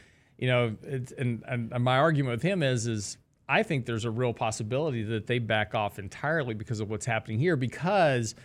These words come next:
particularly with markets down, right? Ever since Barack Obama was president, the presidents have now utilized the stock market as a measure of their policy success,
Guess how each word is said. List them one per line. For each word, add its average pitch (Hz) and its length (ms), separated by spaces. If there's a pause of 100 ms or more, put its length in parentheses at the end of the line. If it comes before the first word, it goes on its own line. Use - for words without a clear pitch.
(640)
particularly 156 360
with 127 180
markets 127 420
down, 143 600 (640)
right? 139 320 (440)
Ever 170 220
since 208 260
Barack 160 440
Obama 135 440
was 104 180
president, 120 760 (720)
the 117 400 (400)
presidents 147 680
have 117 180
now 120 440 (500)
utilized 123 1120 (300)
the 113 160
stock 143 320
market 117 480
as 117 180
a 113 80
measure 131 640
of 113 320
their 113 160
policy 123 540
success, - 600